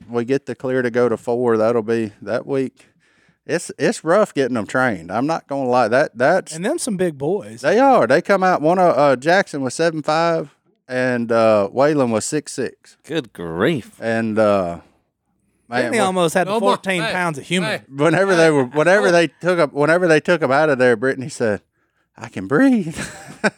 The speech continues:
Speaker 1: And I said, "Good, 'cause I can't, 'cause I'm just watching 'em flail
Speaker 4: <laughs>
Speaker 1: around." And
Speaker 4: I
Speaker 1: I'm
Speaker 4: was
Speaker 1: like,
Speaker 4: fixed
Speaker 1: "Oh,
Speaker 4: say,
Speaker 1: man."
Speaker 4: no wonder Mama was miserable.
Speaker 1: Oh, yeah.
Speaker 3: She had eight.
Speaker 4: Okay,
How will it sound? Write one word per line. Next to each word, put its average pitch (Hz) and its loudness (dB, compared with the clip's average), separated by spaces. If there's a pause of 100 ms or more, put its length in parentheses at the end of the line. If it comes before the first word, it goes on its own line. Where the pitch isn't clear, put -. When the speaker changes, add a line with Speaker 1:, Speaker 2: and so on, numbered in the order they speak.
(400)
Speaker 1:
And 151 -6
I 147 2
said, 143 -4
"Good, 165 0
'cause 127 -2
I 147 2
can't, 165 -6
'cause 127 -8
I'm 170 -2
just 156 0
watching 147 2
'em 131 0
flail 147 2
Speaker 4:
<laughs> 139 4
Speaker 1:
around." 151 4
And 143 -2
Speaker 4:
I 143 0
Speaker 1:
I'm - -2
Speaker 4:
was 226 -2
Speaker 1:
like, 135 2
Speaker 4:
fixed 220 -4
Speaker 1:
"Oh, 175 4
Speaker 4:
say, 151 0
Speaker 1:
man." 135 0 (100)
Speaker 4:
no 196 0
wonder 214 0
Mama 190 0
was 160 -2
miserable. 160 0
Speaker 1:
Oh, 113 0
yeah. 127 2
Speaker 3:
She 135 0
had 143 4
eight. 151 2
Speaker 4:
Okay, 175 -2